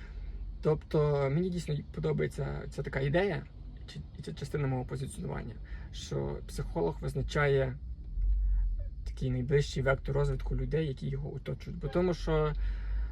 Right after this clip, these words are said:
це, це дійсно так працює. От що робить психолог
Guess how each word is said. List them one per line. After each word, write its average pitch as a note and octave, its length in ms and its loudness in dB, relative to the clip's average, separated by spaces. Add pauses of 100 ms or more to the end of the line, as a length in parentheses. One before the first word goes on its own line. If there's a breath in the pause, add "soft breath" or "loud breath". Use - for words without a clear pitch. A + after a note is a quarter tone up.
(160 loud breath)
це, A3 440 2
це D3+ 120 -2
дійсно C#3+ 260 0
так B2+ 120 -2
працює. - 440 -6 (1200)
От D3+ 240 2
що - 180 2
робить F3 220 2
психолог F#3 500 -2